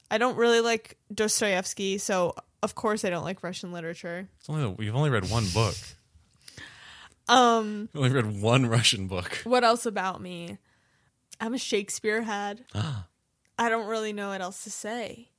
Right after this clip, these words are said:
Speaker 2: That's
Speaker 1: I'm, I was
Speaker 2: okay.
Speaker 1: a, I was a literature minor. I didn't even major in literature. I'm, like, not really that qualified.
Speaker 2: Well, I didn't even minor in, in literature, so.
Speaker 1: Okay, but you, you can't see the bottom. This man has, like, fucking Napoleon statues in his room.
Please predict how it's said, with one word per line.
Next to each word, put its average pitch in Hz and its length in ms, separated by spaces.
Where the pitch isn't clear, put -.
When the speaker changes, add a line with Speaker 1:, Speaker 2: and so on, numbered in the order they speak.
Speaker 2:
That's 165 160
Speaker 1:
I'm, - 120
I 233 60
was 190 140
Speaker 2:
okay. 214 160
Speaker 1:
a, - 60
I 214 40
was 226 100
a 220 80
literature 247 440
minor. 214 600
I 226 140
didn't 254 240
even 247 240
major 214 400
in 165 140
literature. 165 420
I'm, 175 160
like, 214 160
not 202 240
really 202 240
that 170 340
qualified. 175 800
Speaker 2:
Well, - 120
I 135 40
didn't 156 140
even 107 160
minor 104 380
in, 82 280
in 87 200
literature, 87 560
so. 95 160
Speaker 1:
Okay, 302 220
but 254 140
you, 226 200
you 262 160
can't 277 300
see 277 140
the 254 80
bottom. 214 340
This 330 120
man 370 200
has, 392 160
like, 320 160
fucking 269 300
Napoleon 240 520
statues 226 520
in 214 120
his 202 220
room. 175 420